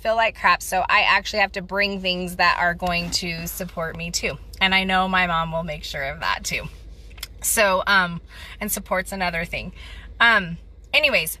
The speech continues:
the all or nothing approach, the, a couple of tips that you can, just to recap, that you can help yourself because you are not completely sabotaging once you make one bad food choice. Like, you just hop back on.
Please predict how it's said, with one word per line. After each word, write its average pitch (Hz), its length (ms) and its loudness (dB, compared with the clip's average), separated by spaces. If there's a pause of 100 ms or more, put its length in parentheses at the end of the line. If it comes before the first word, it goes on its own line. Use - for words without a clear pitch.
the - 160 0
all 285 200 10
or 320 120 6
nothing 269 320 0
approach, 202 500 0 (160)
the, 190 220 -2 (280)
a 185 80 2
couple 539 400 6
of 554 120 4
tips - 260 -4
that - 120 -4
you 202 320 -6
can, 180 420 0
just 180 240 -2
to 214 80 -4
recap, 190 540 0
that 175 140 -6
you 196 220 -6
can 220 240 -4
help 196 320 0
yourself 180 680 0 (360)
because 190 520 2 (100)
you 196 200 -2
are 208 100 8
not 202 220 4
completely 233 360 -10
sabotaging 196 840 0
once 175 320 -4
you 190 100 -6
make 185 380 -2 (320)
one 170 380 2
bad 185 260 6
food 180 260 -4
choice. - 440 -4
Like, 165 220 -8
you 170 120 -10
just 180 360 -2 (100)
hop - 400 6
back - 280 4
on. 220 280 2